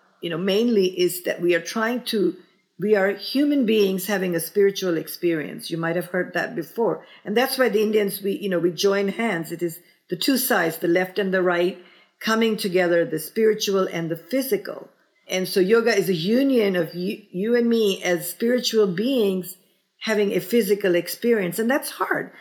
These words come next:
because the spiritual side of us, you know, wants to soar like the spirit. It's, anything is possible when you're in spirit. But when you're in,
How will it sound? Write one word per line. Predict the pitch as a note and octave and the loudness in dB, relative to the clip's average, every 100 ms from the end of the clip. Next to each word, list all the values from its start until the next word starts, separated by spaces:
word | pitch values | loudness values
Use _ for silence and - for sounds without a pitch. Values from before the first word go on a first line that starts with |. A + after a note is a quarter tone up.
| - - | -12 -6
because | G3+ G#3 | 0 2
the | G3+ | 2
spiritual | G#3 - D4 D4 B3 A3+ | 0 0 0 0 0 -2
side | - A3 A#3+ | 0 0 2
of | B3+ - | 0 -2
us, | E3+ E3+ - - - _ - | -4 -4 -10 -16 -20 _ -4
you | F3+ | 0
know, | F3+ F3 - _ - | 0 -2 -6 _ -10
wants | F3+ G3+ G#3 - | 0 0 0 -6
to | A3 | -6
soar | - - A#3+ B3 B3+ D#3+ E3 | -2 0 2 2 2 2 2
like | F3+ F3+ | 0 0
the | G3 | -2
spirit. | F#3+ - C#4+ G3+ D3+ | -2 -2 0 0 -2
It's, | E3 - - - - | -6 -8 -12 -12 -2
anything | G#3+ C4 A#3+ A3+ | 0 0 0 0
is | G#3+ G3 | 0 0
possible | - A#3+ - G3 D3+ - - _ _ - | -8 -8 -6 -6 -8 -10 -16 _ _ -4
when | E3+ D#3+ | -2 2
you're | E3+ | 2
in | E3+ F3+ | 2 -2
spirit. | F3 - E3 - - - - _ | -2 -2 -2 -2 -8 -20 -20 _
But | F#3+ | -2
when | F#3+ G3+ | 0 2
you're | G3+ | 0
in, | G3 F#3+ F#3 | 0 -4 -4